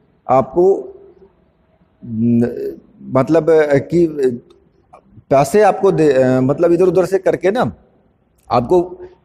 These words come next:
काफ़ी कुछ मालामाल रूप में करेगी ये कि भाई हाँ, आपको जो है कुछ मिलना चाहिए। तो इस तरीके से इसको रत्नमाला का नाम दिया गया क्योंकि इसका काम ही ये है।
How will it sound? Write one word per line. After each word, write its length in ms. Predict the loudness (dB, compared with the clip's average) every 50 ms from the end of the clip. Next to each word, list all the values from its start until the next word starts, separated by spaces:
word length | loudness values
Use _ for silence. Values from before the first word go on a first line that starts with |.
| _ _ _ 0
काफ़ी 220 | 0 0 0 0
कुछ 220 | -2 -2 -2 -2 0
मालामाल 460 | 0 2 2 2 2 2 2 2 2
रूप 220 | 2 0 0 0 -2
में 120 | -4 -2
करेगी 340 | 0 2 2 2 2 2 0
ये 300 | 0 0 -2 -2 -6 -8 _ _ _ _ _ _ _ _ -2
कि 100 | 0 2
भाई 180 | 2 2 2
हाँ, 280 | 2 2 2 0 0 0
आपको 400 | 0 0 0 0 -2 -2 -2 0
जो 140 | 0 2 0
है 180 | 2 0 -2 -2
कुछ 280 | -4 -8 -14 -8 -4
मिलना 260 | -2 -2 0 0 -2
चाहिए। 500 | 0 0 0 0 2 0 0 -2 -4 -6 _ _ _ _ _ _ _ _ _ _ -6
तो 100 | -6 -2
इस 240 | 0 0 -2 -2 -2
तरीके 440 | 0 0 0 0 -2 -4 -2 -4 -2
से 120 | -2 -4
इसको 340 | -2 -2 -4 -4 -2 -2 0
रत्नमाला 680 | 2 2 0 0 0 -4 -4 -2 0 0 2 2 0 0
का 100 | 0 -2
नाम 300 | -2 -2 -2 -2 -2 -2
दिया 180 | 0 0 0
गया 180 | 0 0 -4 -4
क्योंकि 220 | -4 -8 -10 -10
इसका 180 | -6 -2 -2 -2
काम 360 | 0 0 -2 0 0 0 0
ही 80 | 0 0
ये 260 | 2 2 2 2 0
है। 200 | -2 -6 -12